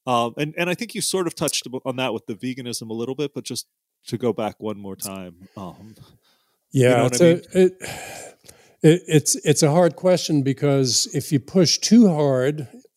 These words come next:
Speaker 2: uh, in the direction of discouraging your kids from smoking, uh, that will backfire.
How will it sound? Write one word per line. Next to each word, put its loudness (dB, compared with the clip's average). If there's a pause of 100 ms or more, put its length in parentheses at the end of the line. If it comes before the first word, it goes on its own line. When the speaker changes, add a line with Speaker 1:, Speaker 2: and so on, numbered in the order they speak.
Speaker 2:
uh, -4 (1080)
in 2
the 2
direction -2
of -4
discouraging 0
your 0
kids 0
from -6
smoking, -2
uh, -6
that -4
will -2
backfire. -4